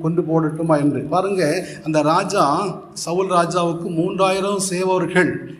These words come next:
யுத்த வீரர்கள் அவரோட கூட இருந்தார்கள். ஆனால் அந்த ராத்திரியிலே அவரை பாதுகாக்க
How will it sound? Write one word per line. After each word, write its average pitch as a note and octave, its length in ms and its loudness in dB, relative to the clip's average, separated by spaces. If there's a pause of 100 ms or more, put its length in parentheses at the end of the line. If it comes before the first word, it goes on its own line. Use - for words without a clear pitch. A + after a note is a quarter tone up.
யுத்த D#3+ 260 2
வீரர்கள் F3+ 440 0
அவரோட F#3+ 440 2
கூட F3 160 -2
இருந்தார்கள். D#3+ 720 0 (100)
ஆனால் G#3 400 2
அந்த F3+ 180 0
ராத்திரியிலே F3 600 -2
அவரை D#3 300 2
பாதுகாக்க D#3+ 880 0